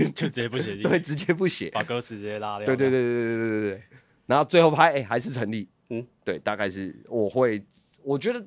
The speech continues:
Speaker 2: 自己拍东西有这个好处吧，就嫌麻烦就不写。
Speaker 1: 对，而且就自己的歌词也比较能掌握那个意境，对不对？
Speaker 2: 我会觉得，因为我觉得我当初做这一些事情，就是我做音乐又做影像，其实我做影像是为了音乐，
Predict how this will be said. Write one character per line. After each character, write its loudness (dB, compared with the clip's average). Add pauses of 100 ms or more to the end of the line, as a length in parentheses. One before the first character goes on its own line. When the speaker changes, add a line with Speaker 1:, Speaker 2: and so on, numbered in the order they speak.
(360)
Speaker 2:
自 -12
己 -12
拍 -4
东 -2
西 -8
有 -2
这 -10
个 -4
好 -4
处 -8
吧， -2
就 -6
嫌 -8
麻 -4
烦 -10
就 -6
不 -8
写。 -8 (200)
Speaker 1:
对， -10
而 -10
且 -4
就 -6
自 -14
己 -6
的 -6
歌 -4
词 -10
也 -6
比 -20
较 -6
能 -6
掌 -10
握 -8
那 -8
个 -10
意 -14
境， -18 (200)
对 -18
不 -16
对？ -4
Speaker 2:
我 2
会 -2
觉 -6
得， -2
因 -4
为 0
我 -4
觉 -6
得 -2 (640)
我 0
当 -2
初 -2
做 2
这 0
一 0
些 0
事 -4
情， -10 (180)
就 -2
是 -6
我 0
做 0
音 -2
乐 0
又 2
做 -4
影 -10
像， -8
其 0
实 4
我 2
做 2
影 -4
像 0
是 -6
为 0
了 -4
音 -10
乐， -14